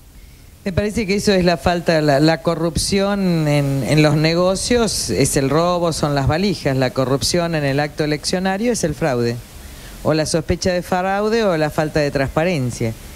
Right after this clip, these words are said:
En todo caso es cuando se va corrompiendo el sistema que fija las reglas.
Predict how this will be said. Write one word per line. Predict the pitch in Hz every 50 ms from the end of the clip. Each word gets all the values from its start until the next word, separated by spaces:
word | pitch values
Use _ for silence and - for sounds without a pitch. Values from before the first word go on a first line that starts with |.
| - - - - - -
En | - 123
todo | - 170 170 170 -
caso | - 175 180 185 - - 214 202
es | 185 175 170 151
cuando | - - 160 156 151 156 160 160 165 180 196 196 170 151 143 131 127 117 90 -
se | - - - 151
va | 139 156 156
corrompiendo | 156 - 165 156 143 147 156 151 156 143 - 214 214 208 196 185 165 160
el | 151 147 135
sistema | - 156 147 - - 190 190 202 214 226 226
que | 185 175
fija | 156 - 185 175 - 185 175
las | 165 165 160
reglas. | - 202 202 175 151 156 156 156 170 -